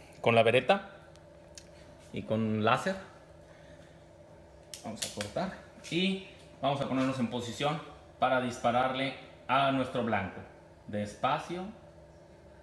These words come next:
Ahí está. Estamos en la zona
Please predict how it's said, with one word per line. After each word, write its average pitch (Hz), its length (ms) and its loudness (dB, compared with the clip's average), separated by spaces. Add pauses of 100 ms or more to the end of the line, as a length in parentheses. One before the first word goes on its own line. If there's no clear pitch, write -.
(1800)
Ahí 120 240 0
está. 123 300 -4 (280)
Estamos 165 400 0
en 139 100 2
la 131 120 4
zona 175 460 2